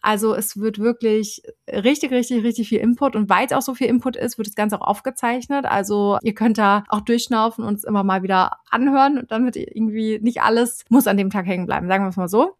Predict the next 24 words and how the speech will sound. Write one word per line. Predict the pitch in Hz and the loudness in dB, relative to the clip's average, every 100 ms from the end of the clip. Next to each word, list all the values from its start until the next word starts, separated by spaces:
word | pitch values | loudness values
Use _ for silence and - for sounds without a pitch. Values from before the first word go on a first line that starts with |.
| _ | _
Und | 233 233 | 2 4
dementsprechend, | 233 220 - 214 220 226 220 - | 2 0 -2 -2 -2 0 -2 -2
ja, | 220 190 - | 0 0 0
die | |
ersten | - 214 - 208 | -4 -4 -4 -6
zehn, | 214 208 214 226 _ | -4 -2 -2 -6 _
wir | 208 | -4
hoffen, | 214 214 | -2 -2
ihr | 196 | -4
freut | - 190 - - | -4 -2 -2 -4
euch, | 208 | -10
bekommen | - - 196 190 | -10 -8 -4 -2
hundert | 214 196 | 0 0
Euro | 196 196 | 0 0
Rabatt. | 180 180 180 202 | 0 -2 -2 -4
Das | 202 | -14
ist | - - | -18 -12
eine | 180 170 185 | -8 -8 -6
ganz | - 254 | -2 -2
schöne | 277 285 | -2 -2
Menge. | 247 254 269 277 | 0 0 -2 -4
Deswegen | 220 202 220 220 220 220 | -10 0 0 2 0 2
seid | 277 - | 0 0
schnell, | 294 269 | 2 2